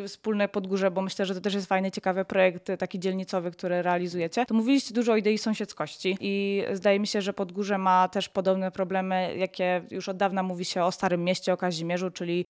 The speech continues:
gentryfikacja, coraz to droższe mieszkania i taka turystyfikacja Podgórza.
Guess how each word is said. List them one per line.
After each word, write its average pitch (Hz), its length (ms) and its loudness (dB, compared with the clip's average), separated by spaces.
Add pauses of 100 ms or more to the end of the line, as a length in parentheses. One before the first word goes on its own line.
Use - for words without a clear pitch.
(200)
gentryfikacja, 196 720 0
coraz 180 280 -2
to 190 100 -6
droższe 175 600 0
mieszkania 185 720 2
i 175 60 -4
taka 180 240 -2
turystyfikacja 180 1120 0
Podgórza. 185 540 0